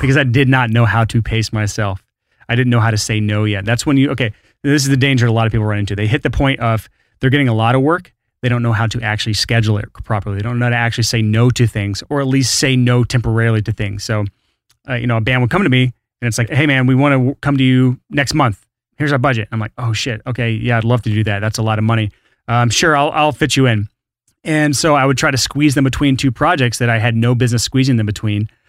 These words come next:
And in reality, if I would have just said, "No, I cannot do it, guys.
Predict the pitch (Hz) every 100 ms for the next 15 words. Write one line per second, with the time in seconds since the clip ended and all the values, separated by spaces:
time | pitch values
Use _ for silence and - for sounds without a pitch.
0 | _ _ _ - 127 127 127 139 - 139
1 | 127 139 202 226 123 120 143 131 123 117
2 | 120 127 120 135 117 - 151 139 127 123
3 | 123 120 120 117 113